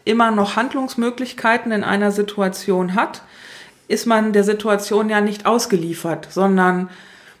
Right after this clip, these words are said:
dann kann man sich sammeln, dann kann man überlegen, dann kann man, äh, gucken, welche Optionen hat man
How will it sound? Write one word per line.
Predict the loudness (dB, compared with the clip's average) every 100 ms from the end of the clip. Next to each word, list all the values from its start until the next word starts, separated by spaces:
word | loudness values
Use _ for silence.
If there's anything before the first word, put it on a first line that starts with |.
| -6
dann | -4
kann | -2 -2
man | -2 -4
sich | -2
sammeln, | 0 2 2 0 0
dann | -2
kann | -2 -2
man | -2 -2
überlegen, | -2 0 2 2 0 -2 -2
dann | -2 -2
kann | -2 0
man, | 0 -2 -4 -6 -8
äh, | -6 -4 -4 -6 -8 -12 -10
gucken, | -2 0 2
welche | 0 -2 -8
Optionen | -8 -4 0 2 0 -2
hat | -2 -2
man | 0 0 0